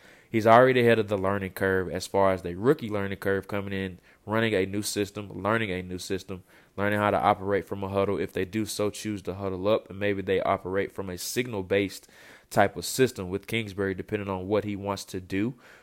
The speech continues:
But as far as Kyler Murray coming in, he's already ahead of the learning curve. Larry Fitzgerald is already giving glowing compliments about him, and you rarely see a longtime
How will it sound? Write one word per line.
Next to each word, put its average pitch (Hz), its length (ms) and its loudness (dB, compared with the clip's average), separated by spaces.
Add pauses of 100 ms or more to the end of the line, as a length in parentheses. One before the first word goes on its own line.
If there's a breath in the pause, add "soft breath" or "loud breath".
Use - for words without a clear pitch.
(160 loud breath)
But 104 180 4
as 98 140 -2
far 113 200 4
as 123 120 0
Kyler 120 280 2
Murray 104 280 -2
coming 107 320 -6
in, 98 180 -4
he's 95 240 -6
already 110 260 4
ahead 107 200 2
of 101 80 -4
the 104 60 -8
learning 98 320 -6
curve. 90 320 -4 (340 soft breath)
Larry 107 180 6
Fitzgerald 104 480 2
is 92 100 -6
already 95 380 2
giving 95 460 -4
glowing 104 400 0
compliments 92 580 -8
about 90 300 -6
him, 92 200 -8
and 92 120 -10
you 95 100 -10
rarely 107 320 0
see 107 340 -4
a 90 140 0
longtime 98 760 -4